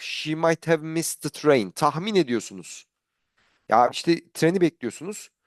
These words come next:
Ha, bir arkadaşınızın gelmesini bekliyorsunuz. E, herkes indi trenden, o inmedi. Aa.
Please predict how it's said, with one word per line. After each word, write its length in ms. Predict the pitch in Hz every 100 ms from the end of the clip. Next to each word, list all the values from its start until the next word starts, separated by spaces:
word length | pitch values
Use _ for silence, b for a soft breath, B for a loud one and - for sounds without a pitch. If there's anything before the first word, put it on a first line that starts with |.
| _ _ _ _ _
Ha, 100 | 110
bir 60 | 139
arkadaşınızın 600 | 143 151 139 151 151 156
gelmesini 420 | 151 143 143 -
bekliyorsunuz. 680 | 156 113 - 98 - 156 170
E, 120 | -
herkes 360 | 120 147 160 143
indi 200 | 151 160
trenden, 360 | - 123 113 165
o 160 | 156
inmedi. 520 | 151 156 127 87 78 _ _ _ _ _ _ -
Aa. 420 | 113 127 104 73